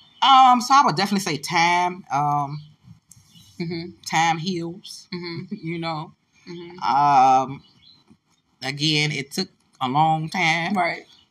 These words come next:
Speaker 1: But, uh, it's been situations where I had, you know, forgive people, um, in, in a shorter time frame.
Speaker 2: Mm-hmm.
Speaker 1: It's, I've gotten a whole lot better with it now.
Speaker 2: Yeah.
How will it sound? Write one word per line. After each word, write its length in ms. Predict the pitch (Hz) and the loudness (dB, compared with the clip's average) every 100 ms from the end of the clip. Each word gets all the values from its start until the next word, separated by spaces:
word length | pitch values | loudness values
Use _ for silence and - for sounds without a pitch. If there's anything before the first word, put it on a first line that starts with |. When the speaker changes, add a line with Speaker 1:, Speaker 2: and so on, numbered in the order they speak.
| _ | _
Speaker 1:
But, 300 | 233 277 247 - | 2 4 4 2
uh, 140 | 190 196 | 0 2
it's 200 | 226 175 | -2 0
been 180 | 208 | 0
situations 840 | 196 214 214 175 175 165 190 170 160 | 0 -2 -2 -2 -2 -2 -4 -6 -4
where 540 | 170 165 160 156 143 131 | -2 0 0 0 -2 0
I 200 | 151 151 | 0 0
had, 440 | 147 135 127 127 - _ | 0 -2 -2 -6 -10 _
you 140 | 165 | -10
know, 140 | 151 127 | -8 -8
forgive 460 | - 147 151 151 | -8 -8 -6 -6
people, 460 | 151 165 147 135 131 _ _ - _ _ | -6 -12 -10 -10 -10 _ _ -20 _ _
um, 280 | 143 143 135 - | -8 -6 -8 -8
in, 220 | 294 302 | -6 -4
in 140 | 370 359 | -2 0
a 80 | 359 | 2
shorter 340 | 392 381 285 | 4 4 4
time 420 | - 190 175 156 151 | 0 -2 2 2 2
frame. 460 | 165 180 165 156 | 2 2 2 -2
Speaker 2:
Mm-hmm. 320 | 190 185 175 185 | -4 -4 -10 -6
Speaker 1:
It's, 180 | 214 240 - | -4 -4 0
I've 180 | 196 220 | 0 2
gotten 240 | 202 180 | 0 2
a 40 | 147 | 2
whole 140 | 185 | 2
lot 200 | 175 131 | 4 2
better 200 | 139 208 | 0 -2
with 160 | 156 139 | -2 -4
it 80 | 127 | -2
now. 380 | 196 214 156 143 | 0 4 4 4
Speaker 2:
Yeah. 300 | 180 143 | 4 0